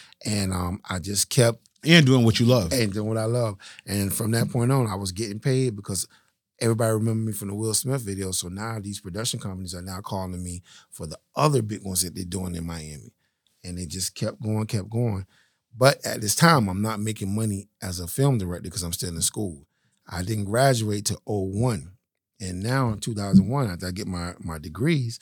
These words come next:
Speaker 2: Oh, so you was just, you were still a student?
Speaker 1: I was still a student. That's what I'm trying to say. I
Speaker 2: Wow.
Speaker 1: was still a student this whole time. I was still a student up until the summer of two thousand one.
Speaker 2: So nobody told you, "Hey, Antoine, you need to go work here or do this."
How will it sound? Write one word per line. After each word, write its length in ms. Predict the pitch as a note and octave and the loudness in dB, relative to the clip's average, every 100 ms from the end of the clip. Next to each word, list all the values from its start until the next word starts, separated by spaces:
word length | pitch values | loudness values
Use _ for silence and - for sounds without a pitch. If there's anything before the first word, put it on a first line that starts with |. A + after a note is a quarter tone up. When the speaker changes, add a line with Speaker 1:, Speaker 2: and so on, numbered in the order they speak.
| - | -4
Speaker 2:
Oh, 40 | |
so 120 | B2+ | 2
you 200 | D3+ F3 | 4 6
was 240 | B3+ E3+ A#2 | 4 4 4
just, 400 | A2 D3 - - - | 4 6 6 2 -8
you 120 | D3 F3+ | 2 4
were 80 | |
still 240 | D#3+ - D#3 | 4 4 2
a 40 | |
student? 280 | A2+ - B3+ - | 2 4 6 8
Speaker 1:
I 60 | |
was 140 | D3+ C#3+ | 8 8
still 240 | - C#3+ | 8 10
a 40 | C#3 | 10
student. 600 | - - B3 C#4 G2+ F#2 | 8 12 12 12 10 6
That's 160 | A2+ | 4
what 80 | A2+ | 4
I'm 40 | |
trying 160 | A#2+ C3 | 4 2
to 60 | C3 | 2
say. 60 | |
I 100 | C3 | 0
Speaker 2:
Wow. 60 | A#2+ | 2
Speaker 1:
was 100 | G#2 | 2
still 300 | - - G#2 | 0 -2 -2
a 60 | A2+ | -2
student 460 | - E3 G3+ - - _ _ | -2 -2 -4 -6 -14 _ _
this 120 | F2+ | -14
whole 320 | A#2 A#2 D3 | -6 -2 0
time. 520 | E3 G#3 F3+ E2+ - - - | 2 4 2 0 -8 -18 -12
I 60 | |
was 80 | F2+ | -10
still 180 | - A#2 | -4 -2
a 60 | |
student 360 | B2+ D3 C#3 C3+ _ - | -2 -2 -2 -4 _ 2
up 240 | D3 - _ _ _ | 2 2 _ _ _
until 560 | - A2+ - B2 A#2 A2+ - - _ _ _ | 0 2 6 6 4 0 -8 -20 _ _ _
the 60 | G#2 | 2
summer 400 | - C#3+ C3 A2 | 6 6 6 2
of 40 | |
two 140 | G2+ B2+ | 0 -2
thousand 640 | A2+ A2 G#2+ G2+ G#2 G2+ | -2 -2 -2 -2 -4 -2
one. 280 | G#2+ F2 - - _ _ | -2 -4 -12 -20 _ _
Speaker 2:
So 160 | - D3+ | 4 6
nobody 540 | D3 G3 G#3 G#3+ G3+ | 10 10 10 8 6
told 380 | D#3 F#3 E3 C3+ | 8 10 10 8
you, 100 | B2 | 8
"Hey, 360 | C#3 C#3 C3 | 8 8 8
Antoine, 380 | D3 B2+ C3 A2+ | 6 6 4 6
you 100 | G#2 | 6
need 120 | B2+ | 6
to 60 | B2+ | 4
go 160 | A#2 B2 | 6 6
work 300 | A2+ B2+ - | 6 4 2
here 300 | - B2+ A#2+ | 2 2 4
or 100 | A2 | 2
do 180 | G#2+ B2 | 2 4
this." 240 | B2+ G#2+ | 4 2